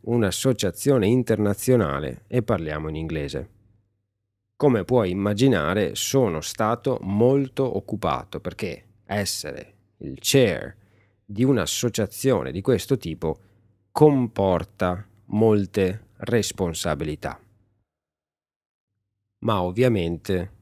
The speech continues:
sono anche molto contento. È una delle cose più belle che mi siano capitate nella mia vita. In secondo luogo,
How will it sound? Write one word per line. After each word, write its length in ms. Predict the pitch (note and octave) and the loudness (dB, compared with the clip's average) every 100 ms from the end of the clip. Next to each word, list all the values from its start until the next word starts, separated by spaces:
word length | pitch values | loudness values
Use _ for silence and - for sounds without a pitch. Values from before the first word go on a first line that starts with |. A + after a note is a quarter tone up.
| _ _ | _ _
sono 320 | - A2+ F2+ | -4 0 0
anche 680 | C#2+ D2 - D#2+ C#2+ - - | -2 -4 -8 -8 -8 -12 -10
molto 420 | F#2 E2 - D#2+ | -6 -4 -4 -6
contento. 720 | B1 - - D3 G#2 D#2 - - _ _ _ _ _ | -6 -4 2 2 2 -2 -8 -12 _ _ _ _ _
È 120 | G#2+ | -6
una 200 | A#2 F2 | -4 -4
delle 300 | F2 G#2+ E2 | -4 -4 -2
cose 360 | C3 C3 F#2+ | 0 0 -2
più 300 | - - D3+ | -10 -4 -2
belle 760 | A#2+ G2 G#2 G2+ G2 G2+ A2 _ | 0 0 0 0 -4 -6 -10 _
che 160 | - A#2 | -2 0
mi 140 | F#2+ | 0
siano 400 | E2+ - F#2+ C#2 - | -2 -2 -2 -4 -6
capitate 760 | F#2 A2 G#2 C2 - - - _ _ _ _ _ | -4 -2 -4 -6 -6 -12 -14 _ _ _ _ _
nella 300 | A#2 A#2 A2 | 2 2 2
mia 220 | G#2 F2 | 0 -2
vita. 420 | D#2 D2 - D#2 B1 _ _ _ _ _ _ _ _ _ _ _ _ _ _ _ _ _ _ _ _ _ _ _ _ _ _ _ | -4 -8 -6 -6 -6 _ _ _ _ _ _ _ _ _ _ _ _ _ _ _ _ _ _ _ _ _ _ _ _ _ _ _
In 280 | E3 D#3 A2 | 4 4 2
secondo 500 | - F2 D3+ C3+ G#2 | -4 0 2 2 0
luogo, 840 | G#2 F#2+ B1+ F#2 D3+ F#3 D#3+ | 0 0 0 2 2 0 -6